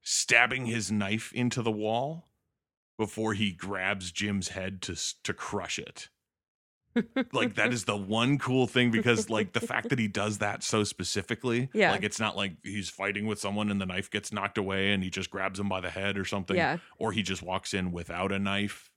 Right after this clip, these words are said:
Speaker 1: and crushes his head and then he gets his knife again later. The fact that he, like, very specifically is like,
Speaker 2: <laughs>
Speaker 1: "You, you, I am gonna crush your head. Watch."
Speaker 2: <laughs>
Speaker 1: Shang! Stabs it into the wall and just like,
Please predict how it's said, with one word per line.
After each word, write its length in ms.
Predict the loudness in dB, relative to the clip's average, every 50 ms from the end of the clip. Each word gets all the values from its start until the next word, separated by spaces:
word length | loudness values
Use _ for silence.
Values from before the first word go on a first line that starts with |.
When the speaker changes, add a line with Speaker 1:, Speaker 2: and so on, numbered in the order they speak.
| _ -4
Speaker 1:
and 180 | -4 -4 -4
crushes 340 | -2 -2 -2 0 0 -2 -2
his 140 | -4 -4 -2
head 240 | 0 0 2 2 2
and 100 | 0 0
then 120 | -2 -2
he 80 | -4 -4
gets 180 | -6 -6 -6 -6
his 140 | -8 -6 -6
knife 220 | -6 -6 -6 -6
again 240 | -6 -6 -6 -6 -4
later. 480 | -2 0 2 4 4 4 4 2 0 -4 -10 -20 -20 _ _
The 80 | -2 0
fact 220 | 4 4 4 4 4
that 100 | 2 0
he, 80 | 0
like, 220 | 0 0 -2 -4 -2
very 280 | 0 0 2 2 2
specifically 720 | 0 -2 -2 -4 -2 2 2 2 4 4 2 2 2 4 4
is 140 | 4 4 4
like, 160 | 2 2 2 0 -4 -4
Speaker 2:
<laughs> 100 | -2 -2
Speaker 1:
"You, 400 | -2 2 4 4 4 2 0 -4 -12 -14 _ _ _ _ _ _ _ _ -14
you, 380 | -10 -6 -2 0 0 0 -2
I 180 | -2 0 2 4
am 160 | 4 6 6
gonna 160 | 4 2 0 -4
crush 760 | -6 -8 -8 -8 -6 -6 -4 -2 -2 0 -2 -2 -4 -6 -8 _ _ _ _ _
your 380 | -10 -8 -6 -2 0 2 2
head. 400 | 2 2 0 0 0 0 0 -2 -2 -4 -4 -4 -6 -4
Watch." 500 | -2 0 2 2 2 2 2 2 0 0 0 -2
Speaker 2:
<laughs> 100 | -2 0
Speaker 1:
Shang! 720 | 4 4 6 6 6 6 6 6 4 2 2 2 2 2
Stabs 420 | 2 0 2 4 4 4 6 4
it 60 | 4 2
into 120 | 2 2
the 80 | 2 2
wall 340 | 2 0 0 0 0 0 0
and 100 | 0 0
just 200 | -2 -2 -4 -4
like, 240 | -4 -6 -6 -6